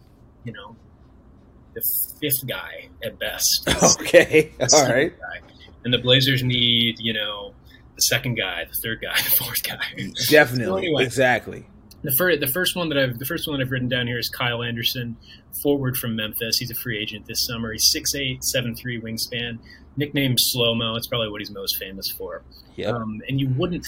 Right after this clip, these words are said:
Speaker 1: think, because of that nickname, that he's a good defender, but he's actually a really, really versatile defender. Can guard multiple positions. Um, one of the, one of the biggest adjustments in the playoffs that were made between games one and two was actually Kyle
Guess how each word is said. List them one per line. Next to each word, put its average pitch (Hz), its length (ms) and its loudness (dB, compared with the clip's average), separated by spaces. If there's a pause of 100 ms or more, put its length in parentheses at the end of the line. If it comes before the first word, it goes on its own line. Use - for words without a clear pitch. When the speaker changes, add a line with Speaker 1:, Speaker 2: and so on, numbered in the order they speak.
(120)
Speaker 1:
think, 185 260 -4 (320)
because 135 320 -6
of 135 80 -4
that 127 220 0
nickname, 131 440 -2
that 117 120 -4
he's 117 140 -8
a 113 60 -8
good 113 240 -10
defender, 135 420 0
but 113 60 -4
he's 117 140 -4
actually 147 300 -2
a 104 60 -4 (180)
really, 107 320 -8
really 98 260 -16
versatile - 460 -14
defender. 98 500 -14 (360)
Can 117 100 -6
guard 127 220 2
multiple 117 380 -4
positions. 117 840 -6
Um, 101 260 -14
one 123 120 -4
of 113 80 -6
the, 101 200 -6 (360)
one 131 160 -4
of - 60 -6
the 127 80 -2
biggest 120 240 0
adjustments 120 440 -4
in 117 40 -8
the 110 80 -6
playoffs 139 640 0 (320)
that 127 80 -4
were 123 80 -2
made 123 240 0
between 120 320 -2
games 107 260 -4
one 113 200 -6
and 107 120 -12
two 143 200 0
was 117 100 -4
actually 113 280 -2
Kyle 113 380 -4